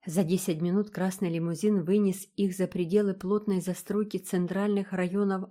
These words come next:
Арголанда. Еще несколько минут они мчались по автостраде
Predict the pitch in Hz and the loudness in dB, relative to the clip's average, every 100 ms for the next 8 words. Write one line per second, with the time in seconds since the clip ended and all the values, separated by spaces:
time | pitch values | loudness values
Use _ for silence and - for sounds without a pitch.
0 | - 196 180 214 226 170 143 143 147 _ | -2 0 2 2 2 -2 -4 -8 -12 _
1 | _ _ _ _ _ - 147 160 160 160 | _ _ _ _ _ -6 -4 -2 -4 -6
2 | 151 156 160 151 165 190 - _ - - | -6 -4 -2 -2 -4 -6 -10 _ -20 -8
3 | - 233 311 - 214 226 214 214 - _ | 2 4 4 2 0 0 -2 -8 -16 _
4 | _ - 202 202 196 180 - 156 151 147 | _ 0 0 0 -4 -8 -6 -4 -4 -6
5 | 151 | -10